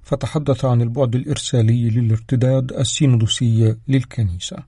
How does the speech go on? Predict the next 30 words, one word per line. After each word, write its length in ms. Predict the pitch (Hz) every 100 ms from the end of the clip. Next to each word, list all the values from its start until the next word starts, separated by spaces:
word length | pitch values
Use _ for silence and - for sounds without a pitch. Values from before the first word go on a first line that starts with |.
| - _ - - -
وأشار 340 | 120 - 151
إلى 220 | 170 120 123
أن 120 | 117
كلمة 400 | 113 135 120 113
الرسالة 500 | 131 123 - 127 110
كانت 380 | 113 127 127 139
في 140 | - 127
عنوان 340 | 117 120 113
السينودوس 680 | 107 - 117 113 107 143 -
إلى 140 | 123 113
جانب 480 | 110 113 110 107 120
كلمتي 800 | - 131 117 117 113 127 110 117
الشركة 520 | - - 113 110 117
والمشاركة، 880 | 104 107 110 143 127 113 131 117 - - - - - -
وقال 280 | 139 - 170
إن 220 | 151 117
كون 300 | 113 135 123
الرسالة 600 | 117 120 - 131 113 113
هي 160 | 113 117
الثالثة 600 | 110 - 120 107 - 117
في 200 | - -
ترتيب 360 | 120 - 131
الكلمات 760 | 113 - 131 113 117 135 147 -
في 140 | -
العنوان 560 | 131 107 107 127 110 110 - _ - - -
لا 140 | 123
يعني 420 | 120 123 113 143
أنها 320 | 127 117 110 -
أقل 320 | - 117 113
أهمية، 520 | - 117 123 110